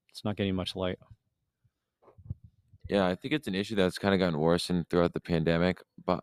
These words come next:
Speaker 2: I've noticed this year, especially, there's been a lot of students who come in late, uh, like,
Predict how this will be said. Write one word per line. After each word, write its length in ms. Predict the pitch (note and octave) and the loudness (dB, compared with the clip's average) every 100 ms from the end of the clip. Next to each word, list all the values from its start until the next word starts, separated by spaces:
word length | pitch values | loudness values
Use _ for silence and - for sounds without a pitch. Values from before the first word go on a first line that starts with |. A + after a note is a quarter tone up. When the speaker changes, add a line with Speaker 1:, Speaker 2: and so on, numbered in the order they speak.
| - | -4
Speaker 2:
I've 180 | F#2 F#2+ | -2 2
noticed 320 | G2 B2 A2+ | 4 2 0
this 180 | G#2 - | -4 2
year, 160 | G#2 | 2
especially, 440 | F#2 - F#2+ G#2 G2 | 2 0 -2 0 2
there's 240 | F#2+ E2+ | 4 2
been 260 | G2+ F#2+ E2 _ _ _ | 0 -4 -4 _ _ _
a 80 | - | 2
lot 140 | F#2+ A2+ | 4 4
of 60 | |
students 280 | - B2+ G#2 | 2 -2 -2
who 100 | G2 | -6
come 160 | - G2+ | -2 0
in 140 | E2 | 2
late, 300 | D2+ E2 - _ _ _ _ _ - | 2 0 -2 _ _ _ _ _ -6
uh, 180 | - E2+ | 2 4
like, 300 | E2+ E2 - | 4 2 -2